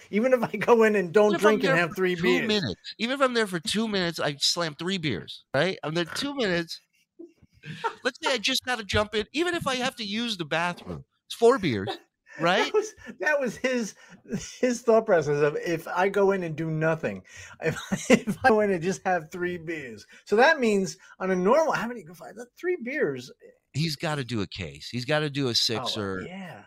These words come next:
Speaker 2: between a sixer and a case.
Speaker 1: Oh,
Speaker 2: Easy.
Speaker 1: more than a sixer. Three, if three beers is him thinking,
Speaker 2: No,
Speaker 1: "I'm
Speaker 2: you're
Speaker 1: not
Speaker 2: right.
Speaker 1: really drinking tonight."
Speaker 2: You're right. So it's
Speaker 1: Yeah.
Speaker 2: gotta be twelve or,
Speaker 1: Uh,
Speaker 2: uh,
Speaker 1: yes, it has to
Speaker 2: twelve to
Speaker 1: be, uh,
Speaker 2: twenty.
Speaker 1: ten, ten to twelve, I would say, would be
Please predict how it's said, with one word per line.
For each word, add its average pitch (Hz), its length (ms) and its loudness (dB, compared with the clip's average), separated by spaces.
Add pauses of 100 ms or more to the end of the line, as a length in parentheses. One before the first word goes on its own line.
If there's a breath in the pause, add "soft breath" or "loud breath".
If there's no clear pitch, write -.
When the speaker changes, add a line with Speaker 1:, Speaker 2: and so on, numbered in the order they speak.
Speaker 2:
between 147 320 -6
a 139 60 -2
sixer 127 420 -4
and 101 100 -6
a 87 40 -8
case. - 480 -14
Speaker 1:
Oh, 160 100 2
Speaker 2:
Easy. 101 80 -4
Speaker 1:
more 160 180 2
than 202 100 0
a 117 60 -8
sixer. 143 640 -2
Three, 202 220 0
if 156 220 -2
three 240 240 -4
beers 208 420 -2
is - 140 -8
him 170 200 -8
thinking, 151 440 -6
Speaker 2:
No, 117 100 0
Speaker 1:
"I'm 131 100 0
Speaker 2:
you're 180 80 0
Speaker 1:
not 160 80 2
Speaker 2:
right. - 140 0
Speaker 1:
really 147 240 0
drinking 156 460 -4
tonight." 92 420 -14 (420)
Speaker 2:
You're 147 140 -4
right. 135 260 -2 (220)
So - 160 -4
it's 120 120 -4
Speaker 1:
Yeah. 151 100 2
Speaker 2:
gotta 131 120 0
be 123 280 -6 (100)
twelve 143 420 0
or, 143 440 0
Speaker 1:
Uh, 127 40 2
Speaker 2:
uh, - 100 0 (140)
Speaker 1:
yes, - 300 -2
it 139 40 -10
has 143 100 -2
to 147 40 -2
Speaker 2:
twelve 165 160 4
to 131 120 -2
Speaker 1:
be, - 80 -6
uh, 143 80 0
Speaker 2:
twenty. 117 260 0 (220)
Speaker 1:
ten, 196 360 -2
ten 214 200 2
to 185 80 -8
twelve, 151 460 6
I 135 80 4
would 131 140 -4
say, 131 200 -2
would 120 180 -6
be 123 180 -2